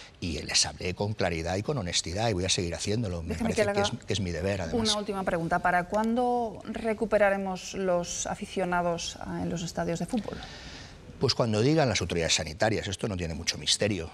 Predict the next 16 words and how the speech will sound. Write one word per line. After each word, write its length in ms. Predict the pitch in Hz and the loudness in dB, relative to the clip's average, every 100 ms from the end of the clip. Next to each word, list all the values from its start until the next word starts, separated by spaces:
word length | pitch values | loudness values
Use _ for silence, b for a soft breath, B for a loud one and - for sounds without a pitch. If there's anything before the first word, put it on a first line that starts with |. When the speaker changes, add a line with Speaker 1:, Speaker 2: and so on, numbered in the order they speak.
| - | -10
Speaker 1:
Eh, 240 | 87 82 80 | -8 -6 -4
yo 100 | 87 | 0
creo 140 | 92 | 2
que 60 | 95 | 2
hemos 260 | 92 90 | 0 0
hecho, 580 | 87 - 92 85 85 85 | 0 0 0 0 -2 -2
lo 140 | 85 87 | -2 2
que 80 | |
dependió 340 | 110 110 113 180 | 2 4 4 4
de 60 | |
nosotros 380 | 185 127 147 143 | 4 4 2 0
fue, 220 | - 127 175 - - - | 0 0 -2 -8 -14 -4
mm, 260 | 104 92 90 | -2 0 0
que 120 | 104 | 2
la 80 | 95 | 4
liga 400 | 104 117 127 | 4 4 2